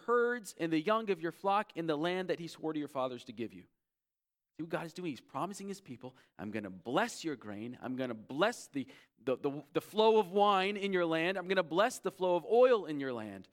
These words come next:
The, the abundance of wine in the promised land is a gift from God. But in sin, what does sin do? We corrupt it. We will use God's good gifts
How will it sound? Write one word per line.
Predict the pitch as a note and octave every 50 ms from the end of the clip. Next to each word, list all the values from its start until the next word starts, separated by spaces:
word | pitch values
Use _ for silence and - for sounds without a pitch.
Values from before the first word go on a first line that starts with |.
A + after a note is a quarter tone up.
| _ _ _ _ _ _ _ _ _ -
The, | E3+ E3 - - - -
the | - F#3+
abundance | E3+ D3 - F#3+ G#3 B3 C#4 D4 D4+ C#4+ - -
of | - F#3+ E3 D3
wine | D#3+ F#3 G#3 B3 C4+ C4 G#3+ D3+ A2+ A2+ C3 D#3 - - - -
in | E3+ F#3
the | F3+
promised | F3 - - A3 C4 C#4 C#4 B3 - -
land | D#3+ E3 E3 E3 F3 F3+ E3 - - -
is | - A3+ A#3 -
a | A3+ G#3+
gift | E3 D3+ - D#4 D4+ - -
from | - G#3+ G#3
God. | G3+ B3+ C#4 C#4 A#3+ C3 - - _ _ _ _ _ _ _ _ _ _ _ _ _ _ _ _ _ _ _ _ _ _ _ _ _ _ -
But | F#3+ G3+ G3 -
in | - F3 F3+ E3+ D#3+ D3+
sin, | - - - - - - - B3+ B3+ G3+ C#3+ A2+ G#2+ A2+ C#3
what | D#3+ F3+
does | G3+ G3+ F#3+
sin | - - - G#3+ A3 A3 G#3 E3+
do? | - A2 G2 A2 C3
We | D3 E3+
corrupt | - - - - A3 A3+ - - _ -
it. | A2 A2+ B2 - - _ _ _ _ _ _ _ _ _ _ _ _ _ _ -
We | - D3 G#3
will | A3 B3 A3+
use | G3+ F3+ G3 G3+ G3+ F#3+ -
God's | _ - F#3 F3 F3 F3+ F#3+ F3+ - -
good | - D3 E3 E3+ E3+ E3+
gifts | - A3+ F#3+ C#3+ C3+ C#3 - - - - - - - - - -